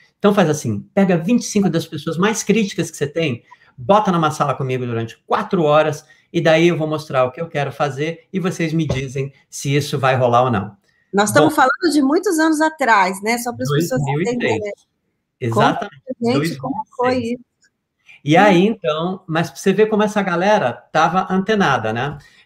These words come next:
Speaker 1: E, bom, a, eu fiz a oficina e daí isso virou um, parte do treinamento durante dois anos seguidos.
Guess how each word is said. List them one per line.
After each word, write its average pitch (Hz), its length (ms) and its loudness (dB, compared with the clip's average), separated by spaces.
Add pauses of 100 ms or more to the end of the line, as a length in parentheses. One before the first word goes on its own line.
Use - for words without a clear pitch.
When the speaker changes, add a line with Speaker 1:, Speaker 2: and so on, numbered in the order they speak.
Speaker 1:
E, 143 680 -2
bom, 139 420 2
a, 120 140 0
eu 127 200 -2
fiz 151 240 -2
a 135 60 2
oficina 156 720 -4
e 143 60 -14
daí 135 280 4
isso 151 220 -4
virou 147 640 2
um, 135 520 -6
parte 151 400 -2
do 139 120 -2
treinamento 135 800 -2
durante 143 420 -4
dois 147 340 2
anos 147 240 0
seguidos. 131 640 -14